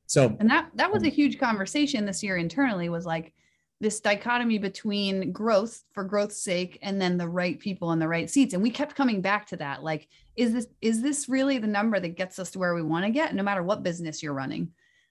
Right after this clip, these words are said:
Speaker 2: Like, is number of deals really the most important metric for you next year? Or is it the quality of the deals? Like, do you wanna do a hundred five thousand dollar deals or ten, twenty thousand dollar deals? Or, you know, <laughs> right? Like,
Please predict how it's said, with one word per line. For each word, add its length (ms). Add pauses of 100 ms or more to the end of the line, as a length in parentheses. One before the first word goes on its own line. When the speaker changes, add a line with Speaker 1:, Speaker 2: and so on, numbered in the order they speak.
Speaker 2:
Like, 260
is 180
number 360
of 160
deals 320
really 440
the 120
most 320
important 360
metric 380
for 80
you 140
next 320
year? 200
Or 220
is 80
it 80
the 80
quality 520
of 120
the 60
deals? 540 (100)
Like, 240
do 100
you 100
wanna 200
do 120
a 60
hundred 420
five 260
thousand 320
dollar 260
deals 420 (400)
or 160
ten, 320
twenty 280
thousand 280
dollar 220
deals? 280
Or, 60
you 120
know, 220 (160)
<laughs> 160
right? 320
Like, 300